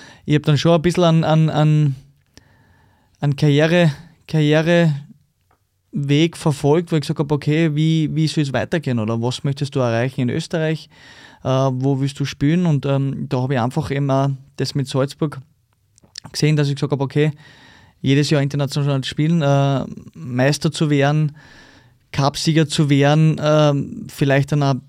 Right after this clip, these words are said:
persönliche Titel zu holen, wie es dann im zweiten Jahr gelungen ist. Ähm, dementsprechend glaube ich, dass das für mein, meine Entwicklung als Fußballer dann schon so war, dass ich sag, okay, rückblickend war das schon sehr erfolgreich. Also ich hab dann doch in Österreich eigentlich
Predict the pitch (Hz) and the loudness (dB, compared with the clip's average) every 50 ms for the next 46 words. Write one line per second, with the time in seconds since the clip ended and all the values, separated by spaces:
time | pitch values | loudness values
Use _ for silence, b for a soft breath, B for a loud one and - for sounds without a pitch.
0 | _ - 147 131 - 147 151 160 165 156 - 170 143 165 160 156 - 165 151 - | _ -4 -2 0 0 0 0 2 0 0 0 -2 0 0 -2 -2 -2 -4 -4 -2
1 | 160 156 151 151 151 156 151 147 147 147 156 139 151 143 143 143 139 131 - - | -2 0 0 0 0 0 0 0 -2 -2 -4 -4 -2 -2 0 0 -2 -4 -2 -2
2 | 123 120 120 - 143 135 131 127 135 139 135 139 156 165 165 165 165 165 - - | -2 -2 -2 -2 -4 -4 -4 -2 -2 -2 -2 0 0 0 2 2 0 -2 -4 -6
3 | - B B B B B B B B B B B B B B B - 151 147 143 | -12 B B B B B B B B B B B B B B B -2 0 2 2
4 | 143 139 147 143 - - _ _ _ _ _ _ - 143 143 156 170 156 - - | 2 0 0 -2 -6 -10 _ _ _ _ _ _ -2 0 2 2 2 2 2 2
5 | 165 160 170 165 147 - 151 131 131 151 156 175 170 165 - - 151 139 - 160 | 2 2 4 2 2 2 2 2 4 4 4 4 2 2 2 0 -2 0 0 -2
6 | 143 - - 165 147 147 139 139 143 143 - - - - - - 147 143 139 139 | -2 -2 0 0 0 2 2 0 0 -2 -4 -6 -10 -16 -8 -2 0 2 4 2
7 | 139 135 - 165 170 - 180 170 156 143 - - 165 165 165 - - 190 180 180 | 2 2 0 -2 0 0 2 2 2 2 0 -2 -4 -4 -4 -2 0 2 2 2
8 | 170 - 156 151 139 - 156 151 165 175 170 - 165 156 160 156 156 156 156 156 | 2 0 0 -2 0 0 0 0 0 0 -2 -2 -2 -2 -2 0 -2 -2 0 -2
9 | 165 147 - 165 147 - 143 139 - 156 156 165 156 - b b b b b b | -2 -4 -2 -4 -4 -4 -4 -2 0 2 2 2 0 -2 b b b b b b
10 | b b b b b b b b - - 165 156 - 175 165 165 147 - 175 165 | b b b b b b b b 0 0 0 0 2 2 2 2 2 2 2 0
11 | 147 143 139 151 151 151 151 - - 160 143 - 151 135 135 - - 156 165 165 | 0 0 0 2 2 2 2 0 0 -2 0 2 0 0 0 0 0 2 2 2
12 | - - 113 117 120 - - - - 135 131 131 135 127 - - 139 135 127 135 | 0 -2 -6 -8 -8 -10 -10 -10 -8 -6 -4 -4 -4 -4 -4 -4 -4 -2 -2 -2
13 | 139 135 - 160 151 131 123 135 143 139 - 160 147 147 139 - - 107 135 143 | -4 -2 -2 -2 -2 -2 -2 -2 -2 -2 -2 -2 0 -2 -2 -4 -4 -4 -2 -2
14 | 147 135 - - - | -2 -4 -6 -10 -20